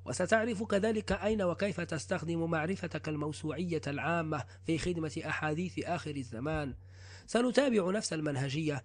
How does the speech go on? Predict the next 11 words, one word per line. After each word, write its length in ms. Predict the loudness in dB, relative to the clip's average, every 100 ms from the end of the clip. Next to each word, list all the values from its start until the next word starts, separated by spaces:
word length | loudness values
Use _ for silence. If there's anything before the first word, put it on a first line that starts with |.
| -8
في 100 | 0
المقالات 600 | 2 2 2 2 4 2
القادمة 500 | 0 -2 -2 0 -2 -2
من 200 | -2 -2
الكتاب 440 | -2 -4 -2 -2
الرئيسي 640 | -2 -4 -4 -4 -4 -4 -6
في 220 | -4 -2
هذه 340 | -2 -2 -4
السلسلة، 560 | -6 -6 -6 -2 -2 -2 -8 -18 4
عمر 300 | 6 8 6
الأمة 400 | 6 4 4 2